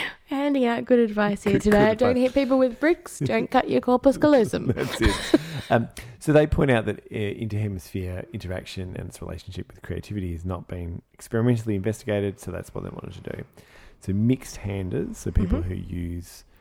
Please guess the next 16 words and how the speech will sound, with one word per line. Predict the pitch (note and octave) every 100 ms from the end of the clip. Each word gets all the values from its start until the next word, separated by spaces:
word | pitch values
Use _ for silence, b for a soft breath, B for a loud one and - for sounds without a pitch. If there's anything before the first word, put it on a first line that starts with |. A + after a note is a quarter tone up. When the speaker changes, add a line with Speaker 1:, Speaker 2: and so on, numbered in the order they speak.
| _ -
Speaker 2:
that | F2
are |
not | G3+
s-, | F#3+
Speaker 1:
Ambidextrous. | G#3 A3 - - G#3 - -
Speaker 2:
so | - -
yeah, | A#2+ G#2+
that | F#2 F#2+ - -
not | A2+ G#2+ G2+ G2 -
strong | - F#2+ F#2+ F2+ E2+
with | E2+
one | F2 F2 F2
or, | E2+ - E4+
or | B3+ F2
the | F2+ -
other | D3+ D#2 - - -